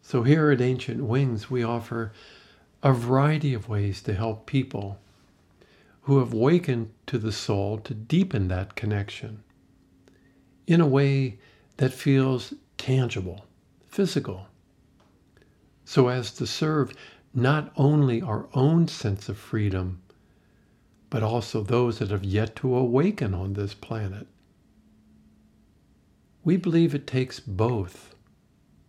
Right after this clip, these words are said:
Those that are willing to share the very presence of consciousness by spending some quality time throughout their day doing what? Actually,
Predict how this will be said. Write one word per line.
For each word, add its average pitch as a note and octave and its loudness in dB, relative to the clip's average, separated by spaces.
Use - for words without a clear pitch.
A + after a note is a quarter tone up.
Those A#2+ 2
that A2 -2
are F#2+ 0
willing A2 0
to - -18
share A#2+ -2
the A2+ -8
very G#2 -2
presence G#2+ -6
of - -12
consciousness C#3+ -4
by A#2+ 2
spending A#2 0
some C3+ 4
quality D3 4
time C#3 0
throughout A#2 -2
their A2 -2
day G#2+ 0
doing B2 2
what? B2 -2
Actually, C3+ 0